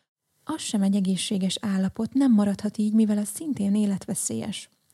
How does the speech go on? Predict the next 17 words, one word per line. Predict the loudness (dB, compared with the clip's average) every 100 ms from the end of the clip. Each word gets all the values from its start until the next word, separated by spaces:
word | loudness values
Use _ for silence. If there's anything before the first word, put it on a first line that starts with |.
| _
Hogyha | -8 -4
belegondolunk | -2 -2 0 0 0 0 -4
egy |
kicsit, | -6 -8 -6
akkor | -6 -2
rögtön | -2 0 0
megérthetjük, | 0 0 -4 -6 -10 -10
hogy | -6 0
miért. | 0 0 -4 -12 -20 _ _ _
Hogyha | -2 -2
az | -2
egyénnek | 0 2 2 0
az | 0
önmagáról | 2 4 4 2 -2
kialakított | -2 0 -2 -2 -6 -6
képe | -2 -2 0 0
rossz, | 0 -2 -2